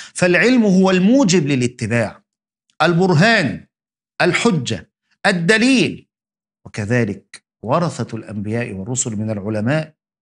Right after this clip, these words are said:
والصالحين والمصلحين والدعاة، لا يجيبون على الناس أن يتبعوهم لأسمائهم ولا لشخوصهم ولا لرمزيتهم، وإنما بما معهم من الدليل والبرهان.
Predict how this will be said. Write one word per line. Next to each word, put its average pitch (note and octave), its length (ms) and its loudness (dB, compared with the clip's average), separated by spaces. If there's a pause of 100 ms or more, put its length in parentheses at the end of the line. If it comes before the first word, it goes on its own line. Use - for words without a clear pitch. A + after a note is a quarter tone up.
(100)
والصالحين C#3 640 -4
والمصلحين A2+ 600 -4
والدعاة، A2 640 -6 (640)
لا G3+ 140 4
يجيبون A3 520 4
على F#3 200 4
الناس G3+ 280 2
أن F#3 100 0
يتبعوهم F#3 640 0
لأسمائهم F3+ 720 0
ولا G#3 220 2
لشخوصهم F3 960 0
ولا G#3+ 240 2
لرمزيتهم، F#3+ 1040 2 (840)
وإنما B2 480 0
بما F3+ 380 0
معهم B2 580 -4
من A2+ 140 -2
الدليل A2+ 500 -4
والبرهان. G#2+ 680 -6